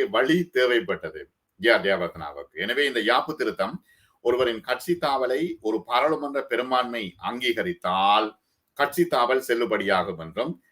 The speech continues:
அவர் தொடர்ந்தும் பதவி வகிக்கலாம் என்றும் ஜி ஆர் ஜெயவர்தனா அந்த யாப்பை திருத்தினார். இதன் மூலம் எதிர்க்கட்சியிலிருந்து தமிழர் விடுதலை கூட்டணியின் மட்டக்களப்பு பாராளுமன்ற உறுப்பினர் செல்லையா ராஜதுரை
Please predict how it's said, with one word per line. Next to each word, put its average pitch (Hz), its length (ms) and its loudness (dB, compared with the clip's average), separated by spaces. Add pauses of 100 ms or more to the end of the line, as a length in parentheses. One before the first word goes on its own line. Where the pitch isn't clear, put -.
(200)
அவர் 139 240 6
தொடர்ந்தும் 156 480 2
பதவி 143 360 4
வகிக்கலாம் 120 560 2
என்றும் 107 360 -2
ஜி 107 140 0
ஆர் 120 180 6
ஜெயவர்தனா 113 480 0
அந்த 101 160 -2
யாப்பை 92 340 0
திருத்தினார். 80 480 -12 (520)
இதன் 151 180 4
மூலம் 170 280 6
எதிர்க்கட்சியிலிருந்து 143 880 2 (600)
தமிழர் 156 280 6
விடுதலை 143 320 2
கூட்டணியின் 113 540 -4
மட்டக்களப்பு 127 560 -2
பாராளுமன்ற 110 580 2 (200)
உறுப்பினர் 98 440 -6
செல்லையா 120 440 2
ராஜதுரை 92 540 -2